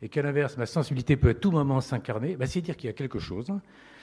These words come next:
euh, qu'il est bien difficile à nommer, mais qui n'est ni pure intériorité, ni pure extériorité, ni pur sentir, ni pur senti. Et donc, ni pur objet, ni pur sujet.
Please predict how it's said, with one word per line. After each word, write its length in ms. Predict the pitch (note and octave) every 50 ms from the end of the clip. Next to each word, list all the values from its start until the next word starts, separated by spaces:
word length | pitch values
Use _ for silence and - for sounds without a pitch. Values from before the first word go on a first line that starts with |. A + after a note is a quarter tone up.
| - - _ -
euh, 160 | A#2 A2+ G#2
qu'il 160 | - - G2+
est 40 | G2
bien 120 | G2 C3
difficile 300 | C3 A#2+ A2+ - C3 G#2+
à 60 | G2
nommer, 320 | G2 F#2+ F#2 G2+ A#2+ F3+ E3+ B2+
mais 100 | A#2+ A#2+
qui 220 | - D3 C3 A#2
n'est 340 | B2 A#2 A#2+ C3+ A#2+ A#2+ G#2+
ni 400 | G#2 G#2+ C#3 E3+ F#3+ - - - - - - - _ _ _ _ -
pure 140 | C3 B2+
intériorité, 460 | B2 A#2+ - A#2+ A#2 A2+ G2+ B2 A#2+ A2
ni 140 | C#3+ G3
pure 160 | F3 - D3+ C#3
extériorité, 640 | A2+ - - A#2+ G#2+ G#2 G#2 F#2+ - A#2+ C3 C3+ - - - - - - _
ni 180 | C3+ C#3 D3 C#3+
pur 220 | D3 - A#2 -
sentir, 640 | - - C3 A#2+ - - - B2+ B2+ C3+ D3 C#3+ C3+ -
ni 120 | A#2+ A#2+ A2+
pur 220 | - - G#2 -
senti. 440 | - B2+ - - - F#2+ - - - - _ _ - - - -
Et 40 | A2
donc, 280 | A#2+ B2+ A#2+ - - -
ni 180 | - C3 D3 D3
pur 200 | C#3+ D#3 C3+ A#2
objet, 400 | A#2+ A2 G#2+ A2+ A#2+ B2 B2 - - -
ni 120 | A#2+ B2+
pur 160 | - G#2 F#2 -
sujet. 300 | - G#2 F2+ F#2 G#2